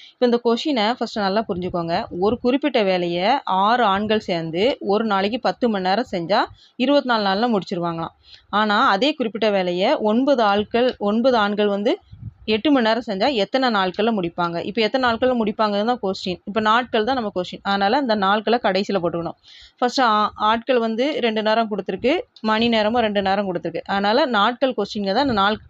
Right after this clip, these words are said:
நாட்களை கடைசியில எழுதிக்கணும். இந்த கொஸ்டின்ல பாருங்க, ஆறு ஆண்கள் ஒரு வேலையை பத்து மணி நேரம் செஞ்சா இருபத்தி நாலு நாள்ல முடிப்பாங்களாம். அதே வேலையை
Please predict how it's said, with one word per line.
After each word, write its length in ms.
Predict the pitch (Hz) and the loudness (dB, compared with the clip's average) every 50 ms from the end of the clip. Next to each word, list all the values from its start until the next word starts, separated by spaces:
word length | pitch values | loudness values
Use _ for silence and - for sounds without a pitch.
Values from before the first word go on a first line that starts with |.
| _ - - - - | _ -20 -20 -12 -4
நாட்களை 600 | 214 202 202 220 233 226 _ - 220 226 294 381 | 0 2 2 2 0 -2 _ 0 2 2 2 2
கடைசியில 420 | - 220 190 190 208 - 220 196 170 | 0 -2 -2 -2 -2 -2 -2 -2 -2
எழுதிக்கணும். 340 | 165 165 165 175 170 - _ _ - - - - - - - - | -2 -4 -6 -8 -10 -10 _ _ -20 -20 -20 -20 -20 -20 -8 -4
இந்த 160 | 254 247 247 | 0 0 2
கொஸ்டின்ல 340 | - 226 233 269 262 247 208 | 2 2 2 2 0 0 2
பாருங்க, 460 | 196 180 180 180 190 202 247 285 - _ - 175 180 180 | 0 0 0 2 2 2 2 0 -2 _ -6 -2 0 0
ஆறு 300 | 190 208 233 247 247 214 185 | 2 2 2 2 2 2 2
ஆண்கள் 600 | 175 180 180 180 175 170 175 180 196 254 285 - _ _ _ _ _ - _ - _ _ - - _ _ _ _ _ - | 2 0 0 -2 -2 0 0 2 2 2 0 -2 _ _ _ _ _ -20 _ -20 _ _ -20 -20 _ _ _ _ _ 0
ஒரு 200 | 220 220 214 214 | 0 2 2 2
வேலையை 600 | 196 202 202 208 202 196 190 185 185 202 233 285 - - _ - _ _ _ _ - | 2 4 4 4 2 2 2 2 4 2 2 2 0 -4 _ -20 _ _ _ _ -2
பத்து 380 | 214 202 208 _ _ - 294 269 | -2 -2 -2 _ _ -2 0 0
மணி 240 | 247 226 214 202 202 | 2 2 0 0 0
நேரம் 360 | 202 196 190 202 220 247 - | 0 0 2 2 0 0 -2
செஞ்சா 540 | - 196 185 185 180 180 185 196 262 349 - - - - - - - _ _ _ _ _ _ _ _ - | -2 -4 -2 -2 -2 0 0 0 0 -2 -4 -8 -16 -16 -16 -20 -20 _ _ _ _ _ _ _ _ -4
இருபத்தி 400 | 226 226 226 254 262 262 269 254 | -4 -2 0 2 0 0 0 0
நாலு 240 | 226 214 202 196 196 | 0 2 2 2 2
நாள்ல 280 | 190 185 185 196 226 226 | 0 0 2 2 2 0
முடிப்பாங்களாம். 580 | 202 180 170 165 - 170 160 160 156 - - _ _ _ _ _ - _ _ _ - | 0 0 -2 -2 -4 -6 -6 -6 -10 -12 -12 _ _ _ _ _ -20 _ _ _ -4
அதே 440 | 196 196 196 185 220 233 240 262 269 | -2 -2 0 2 2 4 4 4 2
வேலையை 640 | 233 202 185 185 175 180 180 175 175 180 190 220 277 | 2 2 2 2 2 0 0 -2 -2 0 0 0 -2